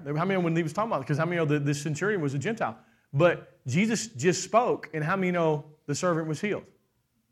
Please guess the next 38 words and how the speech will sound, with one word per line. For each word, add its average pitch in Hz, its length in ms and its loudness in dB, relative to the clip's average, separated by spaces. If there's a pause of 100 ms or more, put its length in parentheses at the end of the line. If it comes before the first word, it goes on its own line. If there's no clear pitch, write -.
(560)
Because 160 300 2
the 165 100 4
word 202 320 6
is 143 140 2
enough. 165 520 -2 (720)
How 208 60 -4
many 233 100 4
know 208 60 6
the 185 100 8
word 214 300 10
is 156 120 4
enough? 180 540 2 (580)
And 160 120 2
that 247 200 6
word 269 240 12
is 185 140 6
in 226 140 6
our 226 300 4
mouths. 220 540 0
Amen? 190 460 2 (1200)
Now, 185 180 4
Matthew 220 360 4
chapter, 185 540 4
uh, 151 120 4
fourteen, 185 580 2
you 156 120 0
can 160 120 -4
actually 151 300 -2
turn 165 300 -4
there. 120 300 -4 (1160)
People, 262 640 6
I 180 80 2
think 254 280 -2
the 180 80 2
disciples 185 600 0
started 180 340 2
to 170 80 0
recognize 143 1120 0